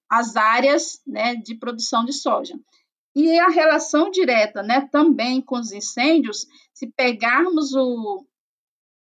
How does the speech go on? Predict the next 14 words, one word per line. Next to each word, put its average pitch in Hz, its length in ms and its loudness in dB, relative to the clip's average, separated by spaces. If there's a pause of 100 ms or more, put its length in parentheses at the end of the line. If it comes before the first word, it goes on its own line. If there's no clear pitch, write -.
(120)
o, 190 680 -4
os, - 340 -16 (120)
os - 160 -14
focos 302 480 2
de 240 120 -6
incêndio, 247 680 0 (280)
estão 294 320 -2
muito 320 400 0
concentrados 254 1000 0
nesse 277 420 0
arco 254 560 0
de 277 160 -4
controle, 269 920 2 (360)
né, 269 420 2